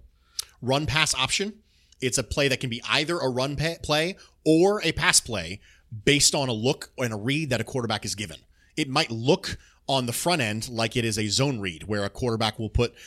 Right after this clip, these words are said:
the ball in the gut of the running back and will be re-, uh, reading a particular defensive end, typically, to determine whether to hand it to him or to pull it back and you run a keeper. A R P O is like that, only your options are not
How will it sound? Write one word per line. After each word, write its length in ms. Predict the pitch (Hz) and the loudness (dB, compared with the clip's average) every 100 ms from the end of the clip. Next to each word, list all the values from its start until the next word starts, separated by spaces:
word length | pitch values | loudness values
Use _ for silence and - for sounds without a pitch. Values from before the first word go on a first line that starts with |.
| - | -8
the 240 | 110 110 107 | -2 -2 0
ball 400 | 123 113 117 113 | 2 2 2 0
in 120 | 107 | -4
the 80 | 101 | -2
gut 220 | 113 113 | -2 -2
of 100 | 104 | -4
the 80 | 101 | -4
running 240 | 110 113 | -2 -2
back 320 | 95 85 - - - | -4 -6 -10 -16 -12
and 140 | 117 | -8
will 80 | 104 | -6
be 100 | 104 | -6
re-, 160 | 98 107 107 107 110 | -8 -8 -10 -10 -6
uh, 140 | 98 | -4
reading 400 | 92 127 123 113 | -2 0 0 -2
a 120 | 107 | -4
particular 640 | 104 - 123 127 107 101 - - | -6 -6 -6 -4 -4 -4 -8 -12
defensive 460 | 123 117 120 110 98 | -8 -4 -4 -4 -4
end, 400 | 120 113 90 92 - _ | -2 -2 -4 -8 -10 _
typically, 520 | - 110 104 85 82 - - - - | -4 -4 -6 -12 -12 -16 -20 -12 -4
to 100 | 131 | -4
determine 380 | 110 135 117 110 | -2 -2 -4 -4
whether 160 | 110 | -4
to 80 | 95 | -4
hand 240 | 117 127 | 0 0
it 100 | 143 | 0
to 140 | - 143 | 0 0
him 260 | 143 143 139 - - | 0 -2 -8 -12 -2
or 160 | 120 113 | -2 0
to 240 | 120 107 | -2 -2
pull 280 | - - 113 | -2 -4 -6
it 100 | 90 | 0
back 360 | 127 104 - - | 2 2 0 -8
and 260 | 101 98 110 | -8 -8 -12
you 220 | 135 135 | -14 -8
run 160 | 117 95 | -8 -6
a 40 | |
keeper. 340 | 185 120 90 _ - - - - - - - _ _ - | -6 -6 -10 _ -20 -20 -20 -20 -20 -20 -20 _ _ -4
A 40 | 143 | 2
R 180 | 165 | 4
P 160 | 190 190 | 4 4
O 80 | 165 | 4
is 100 | 139 | 4
like 200 | 131 107 | 2 4
that, 340 | 127 170 - - | 4 4 0 -2
only 220 | 139 131 | 0 0
your 180 | 120 123 | -2 0
options 400 | 135 - 156 139 | 0 0 -2 -2
are 160 | 120 120 | -2 0
not 460 | 123 123 110 - | 2 2 0 -6